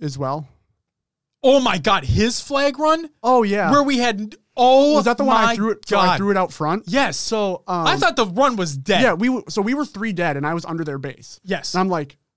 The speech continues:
Speaker 1: "Hey, guys, I'm just gonna cause some havoc." So I, they, they, s-, they s-, go, go out of the base. I fly up, grab the flag, I throw it out front. I die because I'm just, like, I'm popping shots at
Speaker 2: Yeah.
Speaker 1: people. And then I'm like, "Okay, flag's dead. Let's just reset."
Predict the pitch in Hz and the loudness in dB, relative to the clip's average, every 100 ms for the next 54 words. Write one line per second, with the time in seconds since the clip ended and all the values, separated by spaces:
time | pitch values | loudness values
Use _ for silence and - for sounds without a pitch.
0 | - 208 180 175 190 180 160 175 160 156 | -6 -2 0 0 -2 -4 -4 -2 -2 -2
1 | 156 151 127 147 165 143 160 190 214 180 | -2 -4 -6 -8 -8 -8 -4 -4 -2 -4
2 | 233 180 - - 165 190 - 151 151 170 | -4 -8 -16 -10 -8 -8 -10 -20 -12 -4
3 | 170 151 135 160 170 160 160 151 127 127 | -4 -4 -14 -6 -2 -2 -2 -6 -8 -10
4 | - 180 226 180 _ _ 175 175 170 135 | -4 -2 -2 -6 _ _ -2 0 0 -2
5 | 135 _ _ _ _ _ 190 220 165 - | -8 _ _ _ _ _ -2 0 -2 -6
6 | 160 147 143 139 139 _ _ 160 156 139 | -4 -4 -4 -8 -18 _ _ -4 -4 -4
7 | 175 196 220 190 180 - 151 139 151 151 | 0 2 2 2 -2 -6 -6 -4 -4 -4
8 | 147 208 208 180 180 170 160 180 180 160 | 0 2 2 -2 -4 -6 -4 -4 -4 -6
9 | - - 160 143 - 180 160 160 160 160 | -8 -10 -8 -6 -4 -4 -4 -4 -2 0
10 | 185 240 165 170 175 - _ _ _ _ | 0 0 -2 -6 -6 -10 _ _ _ _
11 | _ _ 180 185 165 165 170 175 208 165 | _ _ -2 -2 -2 -4 -6 -4 -4 -2
12 | 156 143 214 220 156 175 165 165 180 170 | -4 -4 -2 -2 0 -2 -2 -6 -8 -8
13 | 175 160 143 | -6 -6 -6